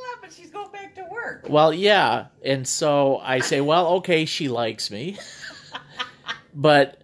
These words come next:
Speaker 2: I said, "Oh, not now, not now." She says, "Well, I didn't mean now, but right now I would like to." And <laughs> so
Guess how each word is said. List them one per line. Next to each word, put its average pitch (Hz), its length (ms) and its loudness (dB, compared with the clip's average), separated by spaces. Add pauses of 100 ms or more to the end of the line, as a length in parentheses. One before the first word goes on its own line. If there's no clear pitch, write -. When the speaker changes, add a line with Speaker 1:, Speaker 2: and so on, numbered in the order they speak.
Speaker 2:
I 135 180 -4
said, 123 320 -2 (160)
"Oh, 123 380 -14
not 151 460 -2
now, 156 640 -2
not 160 460 -6
now." 117 480 -4 (180)
She 160 180 -6
says, 156 180 -6
"Well, 147 120 -8
I 170 80 -2
didn't 196 300 -8
mean 135 260 -6
now, 120 320 0
but 104 260 -4
right 131 260 0
now 135 240 -2
I 110 140 2
would 120 280 2
like 117 340 0
to." 98 360 -8 (720)
And 120 300 0
<laughs> - 140 -2
so 123 540 4